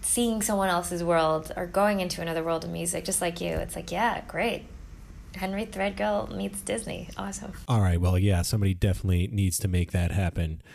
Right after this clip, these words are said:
Speaker 2: Um, <laughs> Henry Threadgill meets Disney. Grace,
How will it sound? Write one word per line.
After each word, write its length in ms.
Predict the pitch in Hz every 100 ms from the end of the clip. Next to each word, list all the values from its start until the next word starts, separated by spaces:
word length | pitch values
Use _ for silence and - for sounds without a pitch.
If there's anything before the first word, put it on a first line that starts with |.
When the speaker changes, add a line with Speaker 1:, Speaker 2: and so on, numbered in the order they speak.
| - - -
Speaker 2:
Um, 540 | 107 101 92 92 95
<laughs> 220 | - -
Henry 240 | 139 - 104
Threadgill 800 | - 95 92 90 90 82 82 95
meets 300 | 90 - -
Disney. 480 | 98 85 87 78 - - - - - -
Grace, 500 | - 131 151 139 -